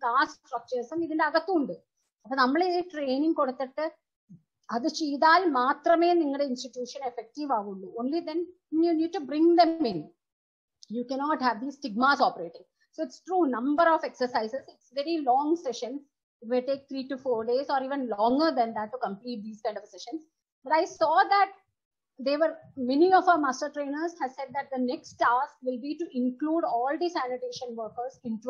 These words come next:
our institutions. പക്ഷേ ഞാൻ സക്സീഡ് ചെയ്യാത്ത ഏരിയ പി വി ടി ജി കമ്മ്യൂണിറ്റീസ് ആണ്. Like, പി വി ടി ജി communities,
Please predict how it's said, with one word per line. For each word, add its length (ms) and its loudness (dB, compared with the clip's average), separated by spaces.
our 100 -6
institutions. 580 -18
പക്ഷേ 240 -2
ഞാൻ 140 2
സക്സീഡ് 480 -2
ചെയ്യാത്ത 280 4
ഏരിയ 180 0
പി 120 0
വി 120 -2
ടി 100 -2
ജി 140 -2
കമ്മ്യൂണിറ്റീസ് 560 -2
ആണ്. 100 -8
Like, 220 -4
പി 140 -4
വി 140 -4
ടി 140 -2
ജി 60 -2
communities, 540 -2